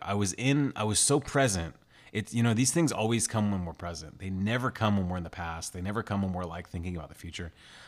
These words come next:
I was so present, my phone rings, and I'm like, I'm not gonna pick this shit up. I'm working out. I'm so glad that I picked up my phone because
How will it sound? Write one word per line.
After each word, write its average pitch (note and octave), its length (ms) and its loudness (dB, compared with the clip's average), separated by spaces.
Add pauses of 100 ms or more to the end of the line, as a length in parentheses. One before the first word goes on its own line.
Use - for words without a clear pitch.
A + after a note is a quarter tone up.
(120)
I G#2+ 120 2
was A2 140 6
so D3 180 8
present, A2+ 420 4
my F#2+ 140 -2
phone A#2 360 4
rings, F2+ 300 2
and F2+ 100 -2
I'm G#2 120 0
like, F#2+ 260 -2 (340)
I'm D#3 120 0
not E3 120 0
gonna G#2+ 140 0
pick E2+ 200 -4
this F#2 120 -6
shit F2 200 -4
up. G#2+ 140 -4
I'm G2+ 120 0
working G2+ 300 -2
out. G2+ 300 -4 (800)
I'm A#2 140 2
so D3 200 6
glad A2 280 2
that G#2 100 -2
I F2 100 -2 (220)
picked - 340 0
up A#2+ 240 4
my G2+ 140 -2
phone G#2+ 340 2
because F2+ 440 -2